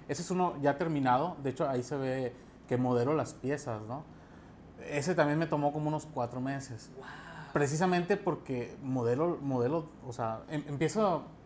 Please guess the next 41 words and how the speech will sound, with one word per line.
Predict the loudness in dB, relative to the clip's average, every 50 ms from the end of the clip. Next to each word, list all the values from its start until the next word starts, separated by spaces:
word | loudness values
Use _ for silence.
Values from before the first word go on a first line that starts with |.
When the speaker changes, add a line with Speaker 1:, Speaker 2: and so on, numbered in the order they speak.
| -20 -20 -20 -20 -10 -2
Speaker 1:
para | 0 0
empezar | 2 6 6 8 8
estudio, | 8 6 2 0 4 4 6 6 6 6 6
¿no? | 6 4 4
Lo, | 4 4 2 0
lo, | 0 0 0 0 0 -2 -2 -2 -2 -2 -2 -4 -6 -8
los, | -6 -6 -4 -6 -6 -8 -10 -14 -18 -18 -18 -18 -20 -20 -20 -20 -20 -20 -20 -20 -20 -20 -20 -20 -20 -20 -20 -14 -8
los | -2 -2 -2 -2 -2 -6 -12 -14 -16 -16 -16 -14 -10 -2
Speaker 2:
Los | 2 2 4 6
diseños, | 6 6 6 4 4 2 2 0 0
hasta-, | -2 -2 -2 -2 0 0
así, | 0 0 2 4
Speaker 1:
Claro. | 4 4 4
Speaker 2:
exactamente, | 4 2 2 0 0 0 -2 -2 -4 -6 -6 -8 -6
propiamente. | -6 -4 -2 -2 0 2 6 8
Speaker 1:
Las | 8 8
referencias | 8 6 4 4 4 4 4 2 0 0 0
aztecas | 0 0 2 2 2 2 2 0 -2
y | -2
todo | 2 4 4 6 6 8 8
Speaker 2:
Ajá. | 6 6
Speaker 1:
eso, | 4 4 2 2
y | 2 2 0
lo, | 0 0 0 -2
el | -4 -6 -4
tipo | -4 -2 2 4 4
de | 4 4
dioses | 4 6 6 6 6 6 4 2 -2 -4 -2
y, | -4
y | -6 -6 -6 -6 -6 -6
el | -4 -4
tipo | -4 0 2 4
de | 4
formas, | 4 4 2 2 2 2 -2 -4
¿no? | -6 -6 -8 -12 -14
Entonces | -8 -8 -8 -2 4
trato | 6 6 6 6 6 6
de | 6 6
hacer | 4 2 2 4
las | 4 4 4 4
mías | 2 2 2 2 2 0 0 -2 -4